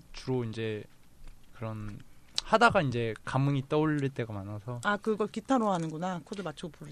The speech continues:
Speaker 2: 때.
Speaker 1: 음, 네, 뭐 기타로도 하고, 이제 뭐 컴퓨터로도 하고,
Speaker 2: 음.
Speaker 1: 피아노로도 하고,
Speaker 2: 음.
Speaker 1: 뭐 그때그때 계속 달라지는 것 같아요.
Speaker 2: 음. 그래서 처음에 얘기하다가 연락처 자연스럽게 주고받고,
Speaker 1: 그쵸.
Speaker 2: 다음에 또 보자고 하고.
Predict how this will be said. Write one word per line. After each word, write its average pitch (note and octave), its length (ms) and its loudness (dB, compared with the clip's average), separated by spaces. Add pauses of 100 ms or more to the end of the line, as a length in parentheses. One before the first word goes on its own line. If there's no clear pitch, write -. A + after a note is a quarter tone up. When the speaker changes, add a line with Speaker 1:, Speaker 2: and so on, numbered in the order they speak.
Speaker 2:
때. E3 80 -12
Speaker 1:
음, A2+ 460 -4
네, D3 180 4 (160)
뭐 C3 260 0
기타로도 E3+ 500 0
하고, C#3 580 -2
이제 G#2+ 400 -6
뭐 G2+ 180 -8
컴퓨터로도 E3 680 -6
하고, G#2 460 -8
Speaker 2:
음. F#3 360 -4
Speaker 1:
피아노로도 C#3 500 0
하고, G#2+ 320 -8 (680)
Speaker 2:
음. E3 80 -14 (400)
Speaker 1:
뭐 G#2 160 -12
그때그때 C3 560 -4
계속 - 260 -8
달라지는 G2+ 480 -6
것 F2+ 220 -12
같아요. F2 180 -18 (360)
Speaker 2:
음. E3+ 320 -14 (1120)
그래서 G3+ 200 -6
처음에 A#3+ 300 -2
얘기하다가 E3+ 560 -2 (160)
연락처 F#3+ 320 -2
자연스럽게 F3+ 480 -6
주고받고, D3+ 520 -10 (420)
Speaker 1:
그쵸. G3 180 -4
Speaker 2:
다음에 G#2 100 -2
또 - 80 -4
보자고 F3 380 -8
하고. D#3+ 260 -12